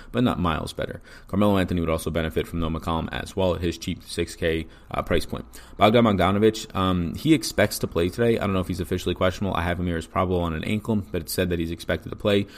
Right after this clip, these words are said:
This is gonna just kill Trevor Ariza. It'll probably hurt the minutes upside of Harrison Barnes and potentially even trickle down to Buddy Hield. Toronto, Fred VanVleet missed last night, but they said that he's likely to play today. Uh, Kyle Lowry actually left last night's game, but came back and then ended up playing.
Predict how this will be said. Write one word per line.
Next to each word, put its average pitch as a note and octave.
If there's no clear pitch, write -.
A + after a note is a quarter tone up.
This A#2
is G2
gonna E2
just -
kill G2
Trevor E2+
Ariza. G2+
It'll E2+
probably E2+
hurt F2
the F2
minutes F2+
upside F2+
of F2
Harrison F2
Barnes F2
and E2
potentially D3+
even G2+
trickle F#2
down F2
to E2+
Buddy E2
Hield. G#2
Toronto, A2
Fred G#2
VanVleet G2+
missed F#2+
last F#2+
night, F#2+
but F#2
they F2+
said F#2
that E2+
he's E2+
likely F2+
to F2
play F2
today. G#2+
Uh, -
Kyle B2+
Lowry G#2
actually F#2
left E2
last G#2
night's A2
game, A2
but G2+
came F#2+
back F2
and F2+
then E2+
ended E2+
up D#2
playing. F#2